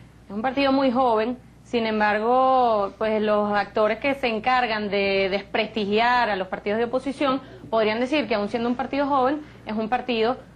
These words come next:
con políticos de mucha trayectoria, es un partido con políticos, con muchos políticos que pudieran estar relacionados con la Cuarta República y pudieran por allí, digamos, agarrarse para,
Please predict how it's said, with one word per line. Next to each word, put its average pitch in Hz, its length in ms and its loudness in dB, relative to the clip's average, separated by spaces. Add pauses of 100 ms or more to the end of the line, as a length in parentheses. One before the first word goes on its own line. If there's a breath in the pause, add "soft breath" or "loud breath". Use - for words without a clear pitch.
con 220 140 -2
políticos 214 400 0
de 196 60 0
mucha 196 260 -4
trayectoria, 254 760 2 (200 loud breath)
es 214 80 -6
un 220 100 -2
partido 226 360 0
con 233 160 -2
políticos, 220 680 0
con 214 340 -2
muchos 233 320 0
políticos 247 520 0
que 214 520 0
pudieran 220 380 2
estar 233 220 -2
relacionados 233 480 0
con 240 100 0
la 208 100 -2
Cuarta 214 240 -2
República 247 580 0 (240 loud breath)
y 247 100 0
pudieran 233 360 2
por 392 140 -2
allí, 262 340 0
digamos, 339 400 2
agarrarse 226 460 2
para, 226 480 0